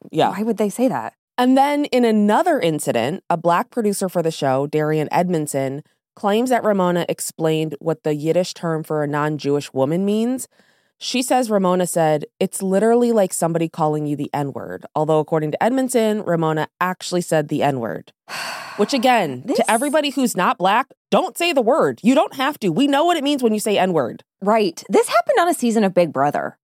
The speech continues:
Speaker 2: where, like, uh, there was a little person on the show and someone was asking about it. And he's like, you know,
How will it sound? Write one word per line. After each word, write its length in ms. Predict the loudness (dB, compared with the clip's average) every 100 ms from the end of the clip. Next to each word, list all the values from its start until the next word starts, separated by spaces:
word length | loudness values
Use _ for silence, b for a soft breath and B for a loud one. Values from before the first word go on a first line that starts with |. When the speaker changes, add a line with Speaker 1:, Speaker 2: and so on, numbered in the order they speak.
| -6
Speaker 2:
where, 340 | 2 4 6
like, 460 | 4 4 4 0 -2 0
uh, 260 | 2 2
there 120 | 2 2
was 120 | 4
a 60 |
little 220 | 2 2 2
person 340 | 0 0 0
on 140 | 0
the 80 | -2
show 360 | -2 2 2 2
and 140 | -2
someone 200 | -4 -2
was 120 | 0
asking 420 | 2 0 -2 -6 -2
about 320 | 0 0 0
it. 180 | -2 -2
And 80 | -4
he's 220 | -4 0
like, 220 | 0 0 -4
you 140 | -6 -2
know, 500 | 0 0 0 -2